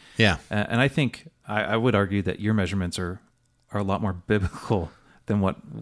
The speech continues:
Speaker 2: uh, we've seen quite a bit. But do you mind, uh, walking through those ten with
Speaker 1: Yeah,
Speaker 2: us?
Speaker 1: no, no sweat. And I've actually been kind of accumulating these as we go. You know what I mean? In
Speaker 2: Yeah.
Speaker 1: the sense of, like, when we first started trying to live like a family missionary servants and,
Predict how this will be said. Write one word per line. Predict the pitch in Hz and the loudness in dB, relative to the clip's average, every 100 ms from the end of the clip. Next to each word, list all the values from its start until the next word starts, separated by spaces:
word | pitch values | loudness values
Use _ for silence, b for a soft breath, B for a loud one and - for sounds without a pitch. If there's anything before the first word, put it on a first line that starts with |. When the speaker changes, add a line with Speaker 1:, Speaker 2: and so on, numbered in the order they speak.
| - | -8
Speaker 2:
uh, | 107 113 | -4 0
we've | 117 110 | 2 0
seen | - 104 95 - | 0 0 0 -4
quite | 95 95 | -4 -4
a | |
bit. | 98 - | -4 -4
But | - 135 | -4 0
do | |
you | |
mind, | 214 240 160 | 0 0 -2
uh, | - | -6
walking | 120 117 - 110 | -4 -4 -2 -4
through | - 104 110 | -2 -4 -2
those | 107 - | -2 -4
ten | 107 113 | -4 -2
with | 139 208 | 0 2
Speaker 1:
Yeah, | |
Speaker 2:
us? | 107 | 2
Speaker 1:
no, | 104 131 | 0 -4
no | 120 123 | -2 0
sweat. | 147 - 170 113 | 0 0 0 2
And | 127 | 2
I've | 156 | 2
actually | 208 208 160 | 0 0 0
been | 127 117 | 0 -2
kind | 139 123 | -2 0
of | |
accumulating | 98 - - 131 120 101 92 | -2 -2 2 2 4 2 2
these | 92 92 | 0 0
as | 95 90 | 0 0
we | 87 78 | -2 -2
go. | 90 73 - - | -2 -4 -6 -2
You | 98 | 0
know | 95 | 0
what | 95 | 0
I | |
mean? | 117 | 2
In | 107 | 2
Speaker 2:
Yeah. | |
Speaker 1:
the | 92 | 2
sense | 107 95 | -2 -2
of, | 95 95 | -4 0
like, | 92 85 - B B B B B | 0 0 -4 B B B B B
when | 110 107 104 | 0 2 4
we | 135 | 2
first | 180 - 147 - | 0 -4 -4 -4
started | - 110 92 | -2 -2 -2
trying | - 98 | -2 -2
to | |
live | 87 87 | 0 0
like | 87 80 | -2 -4
a | |
family | - 92 87 | -2 -2 0
missionary | 82 82 - 82 73 | 0 -2 -2 -4 -4
servants | - 85 78 76 - | -2 -2 -2 -4 -6
and, | 85 78 | -6 -6